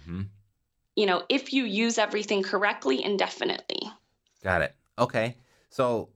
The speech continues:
Speaker 1: really, if, if they just went through the two rounds of funding, we're looking with, just because your fees are up front, I think that might, might scare people, or that they see a little flag goes up,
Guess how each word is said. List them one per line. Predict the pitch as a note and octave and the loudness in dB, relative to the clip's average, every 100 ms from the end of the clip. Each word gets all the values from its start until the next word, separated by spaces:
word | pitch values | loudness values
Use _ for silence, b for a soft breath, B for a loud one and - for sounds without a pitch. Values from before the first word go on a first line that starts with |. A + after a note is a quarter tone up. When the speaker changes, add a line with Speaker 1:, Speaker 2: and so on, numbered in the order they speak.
| _ _ | _ _
Speaker 1:
really, | B2+ G3+ C3+ E2+ | 0 2 2 2
if, | E2+ - | -2 -8
if | G2 | 0
they | A#2 | 2
just | E3 E3 | 4 2
went | C#3+ | 0
through | B2 | 2
the | G#2 | 2
two | G2+ D#3 | 2 2
rounds | C3 A2 | 4 4
of | F#2+ | 2
funding, | - G2 F2+ F2 E2+ - | 2 0 2 0 -4 -4
we're | G2+ C3+ | 0 2
looking | A#2+ G#2+ - F#2+ F2+ | 2 0 -2 -10 -8
with, | E2 F2 - _ - | -4 -4 -4 _ -4
just | B2 | -2
because | C#3+ C3 B2+ | -2 0 2
your | G#2 | 2
fees | F#2+ A2 F#2+ | 2 0 2
are | |
up | F2+ | 0
front, | - - G2 | 0 0 0
I | - | 0
think | - F2+ | -10 -6
that | F2 F2 | 0 0
might, | F2+ F2 - | 0 -6 -6
might | D2+ D2+ | -14 -10
scare | - F2+ F#2 | -6 -4 -2
people, | F#2+ F2+ F2+ | -4 -4 0
or | F2 D2 D2 C#2 C#2+ | 2 2 2 -2 -8
that | D2+ - _ - | -10 -12 _ -16
they | D2+ C#2+ | -14 -12
see | - F2+ | -8 -4
a | |
little | E2+ D#2 D2+ | -4 -4 -10
flag | - F2+ E2+ F2+ | -8 0 2 2
goes | F2 F2 E2 | 0 2 2
up, | F2+ - | 2 0